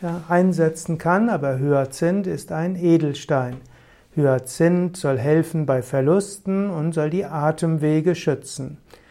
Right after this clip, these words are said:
Hyazinth ist insbesondere ein Mineral. Es ist eine gelbrote bis rotbraune Edelsteinabart des Zirkon.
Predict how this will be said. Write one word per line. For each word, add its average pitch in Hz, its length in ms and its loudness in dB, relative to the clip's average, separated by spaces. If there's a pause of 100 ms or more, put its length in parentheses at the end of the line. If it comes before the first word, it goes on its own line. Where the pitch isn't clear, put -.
(300)
Hyazinth 165 720 2
ist 143 200 -6
insbesondere 143 920 0
ein 160 200 2
Mineral. 135 840 2
Es 135 120 -4
ist 143 180 -6
eine 131 200 -6
gelbrote 160 800 4
bis 151 220 -8
rotbraune 170 1040 2
Edelsteinabart 160 1700 0
des 185 240 -4
Zirkon. 143 600 0